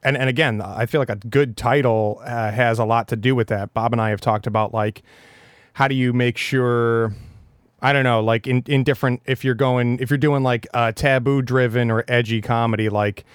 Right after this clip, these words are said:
one of the ways that you can avoid, um, uh, ambushing or, or, uh,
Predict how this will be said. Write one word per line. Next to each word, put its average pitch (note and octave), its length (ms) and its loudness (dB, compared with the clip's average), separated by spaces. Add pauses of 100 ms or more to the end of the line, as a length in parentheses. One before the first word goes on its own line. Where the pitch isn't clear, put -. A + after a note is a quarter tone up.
(180)
one C3 160 2
of C3+ 40 0
the B2 80 2
ways B2 260 2
that A#2 140 -4
you A2+ 140 -2
can A2+ 440 0
avoid, A#2 580 0 (100)
um, G#2+ 560 -2 (440)
uh, A2 200 -2
ambushing A#2+ 640 -2
or, G#2 160 0
or, A2 400 -2
uh, G#2 400 -2